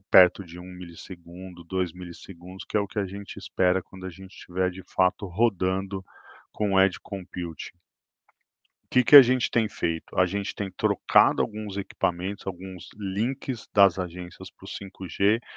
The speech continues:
e rodado até primordialmente no cinco G.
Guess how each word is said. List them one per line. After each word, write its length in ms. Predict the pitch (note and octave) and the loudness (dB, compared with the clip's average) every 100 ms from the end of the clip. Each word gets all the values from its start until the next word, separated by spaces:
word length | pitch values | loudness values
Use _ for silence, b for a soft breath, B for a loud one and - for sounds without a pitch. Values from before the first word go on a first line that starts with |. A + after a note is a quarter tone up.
| B B | B B
e 60 | A#2+ | 4
rodado 560 | A2 A#2 G2+ G#2+ A2+ G#2 | 8 8 10 10 8 2
até 320 | - G#2+ A2+ _ | 2 2 2 _
primordialmente 880 | - C#3+ D#3+ C#3+ B2 A#2+ A#2 A2+ - | 2 2 4 2 2 -2 -2 -4 -6
no 100 | A2+ | -10
cinco 400 | G#2+ - G#2+ B2 | -10 -10 -10 -10
G. 240 | A2 F2 | -8 -10